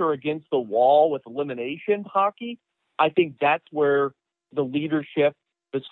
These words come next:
skill, and the Stanley Cup champions, I think that's where that shines. So I, I think it's going to be a tough task for anybody to beat the Blues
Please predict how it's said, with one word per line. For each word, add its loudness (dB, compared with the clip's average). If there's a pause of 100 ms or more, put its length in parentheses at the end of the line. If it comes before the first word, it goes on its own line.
skill, 2 (380)
and -4
the -4
Stanley 0
Cup 6 (160)
champions, -2 (360)
I 4
think -2
that's 4
where 0
that 2 (200)
shines. -4
So 0 (920)
I, 4
I 6
think 4
it's -6
going 2
to -4
be 0
a 0
tough 2
task -2 (100)
for 0
anybody -4
to -4
beat -8
the -8
Blues -2